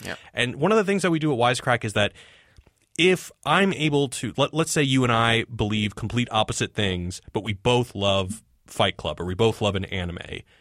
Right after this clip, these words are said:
Speaker 2: I think that if I'm able to use evidence and appreciation of a text that we both love but both, but we both disagree, I think I'm able to kind of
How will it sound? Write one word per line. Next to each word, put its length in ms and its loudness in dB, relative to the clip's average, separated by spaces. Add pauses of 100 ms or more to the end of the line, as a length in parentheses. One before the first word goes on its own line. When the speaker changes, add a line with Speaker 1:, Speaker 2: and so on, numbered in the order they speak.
(400)
Speaker 2:
I 80 4
think 220 0
that 100 4
if 100 2
I'm 160 4
able 180 0
to 100 0
use 200 2
evidence 400 2
and 80 0
appreciation 680 -2
of 80 -2
a 40 -4
text 360 -4
that 160 -2
we 160 2
both 400 2
love 340 2
but 160 -2
both, 400 -2 (440)
but 140 2
we 120 0
both 240 2
disagree, 640 -2
I 80 -4
think 180 -4
I'm 80 0
able 200 0
to 500 -2 (480)
kind 320 -2
of 260 0